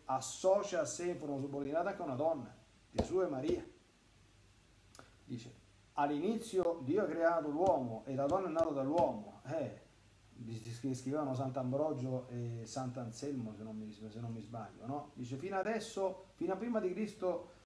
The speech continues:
gli uomini erano nati in tre modi. Uno l'aveva fatto direttamente il Padre Eterno.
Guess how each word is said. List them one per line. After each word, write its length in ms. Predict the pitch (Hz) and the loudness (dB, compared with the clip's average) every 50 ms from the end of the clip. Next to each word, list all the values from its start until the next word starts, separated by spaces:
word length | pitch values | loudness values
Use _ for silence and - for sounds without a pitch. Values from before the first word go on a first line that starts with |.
| - - - | -20 -12 -4
gli 100 | - 151 | 0 2
uomini 540 | 165 170 202 214 214 202 185 175 165 165 165 | 6 8 8 8 8 6 2 0 -2 -2 0
erano 320 | 156 151 151 151 156 160 165 | 2 2 2 2 2 2 2
nati 240 | 175 180 175 156 | 4 4 4 2
in 100 | 156 147 | 2 -2
tre 140 | - 170 190 | 0 0 0
modi. 400 | 175 151 131 113 104 - - - - - - - - - - - - - - - - - - - - - | 2 2 0 -2 -4 -6 -10 -16 -20 -20 -20 -20 -20 -20 -20 -20 -20 -20 -20 -20 -20 -20 -20 -20 -10 -2
Uno 280 | - 180 190 202 208 208 | 2 2 4 4 4 6
l'aveva 240 | 196 185 180 175 156 | 6 8 8 8 8
fatto 220 | 170 170 170 170 | 6 4 2 0
direttamente 500 | 160 160 160 - 160 151 151 156 147 - | -2 -2 -2 0 0 0 0 0 -2 -4
il 60 | - | -4
Padre 240 | - 147 143 139 131 | 0 0 0 0 0
Eterno. 560 | 123 120 110 107 107 107 104 107 - - - | -2 -4 -6 -8 -8 -10 -12 -14 -14 -18 -20